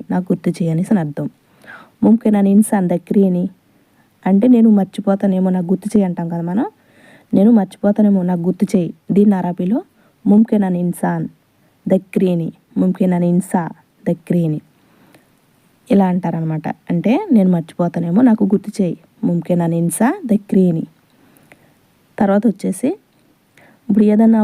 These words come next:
ఒక వస్తువు ఏదైనా సరే, ఆ, ఉందని గుర్తు చేయమని అంటాం కదా మనం. ఉందని గుర్తు చేయి నాకు, ఏదైనా ఒక వస్తువు అని కావచ్చు, ఏదైనా కావచ్చు,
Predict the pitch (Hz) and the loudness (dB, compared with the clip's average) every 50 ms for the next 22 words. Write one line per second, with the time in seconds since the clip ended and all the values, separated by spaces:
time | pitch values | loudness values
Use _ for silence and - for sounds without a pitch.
0 | 208 202 190 - 190 185 185 190 - - - 202 196 196 185 190 - - - 202 | 2 0 0 0 0 0 0 -2 -2 -4 -2 0 0 0 0 -2 -4 -4 0 2
1 | 202 208 214 226 240 240 233 - 202 175 165 165 - _ _ _ _ _ _ _ | 4 4 6 4 4 4 2 0 -2 -2 -2 -6 -8 _ _ _ _ _ _ _
2 | _ - 240 202 180 180 175 185 - - _ _ _ _ _ _ _ - 214 208 | _ -8 -6 -4 -2 -2 -2 -4 -6 -8 _ _ _ _ _ _ _ 0 2 4
3 | 233 233 233 254 247 220 196 214 214 - - - 226 208 202 185 180 180 175 - | 4 4 4 4 4 4 2 0 -2 -2 -2 0 0 0 0 -2 -4 -4 -4 -4
4 | 185 180 175 175 175 175 175 196 262 339 _ _ _ - - 190 190 190 190 202 | -4 -4 -4 -4 -4 -4 -4 -2 -4 -4 _ _ _ -6 -2 0 2 2 4 4
5 | 220 277 277 208 214 202 - 208 - 240 220 196 180 165 156 175 185 - _ _ | 4 4 4 2 0 0 -2 -2 0 2 2 2 0 -2 -6 -8 -10 -10 _ _
6 | _ _ _ _ _ _ _ _ _ _ _ _ _ _ _ _ _ _ - - | _ _ _ _ _ _ _ _ _ _ _ _ _ _ _ _ _ _ -10 -2
7 | - 190 202 208 226 233 240 208 - 190 202 226 196 196 202 - - 220 196 190 | 2 2 4 4 4 4 2 0 -2 -2 0 0 2 0 0 -2 -2 -2 0 0
8 | 185 185 180 180 185 180 185 185 180 - 262 262 254 233 226 220 220 220 220 202 | 0 0 -2 -2 -4 -2 -4 -4 -4 -2 0 2 4 4 4 4 2 2 2 0
9 | 196 196 196 196 - - 302 | 0 0 -2 -4 -4 -4 -4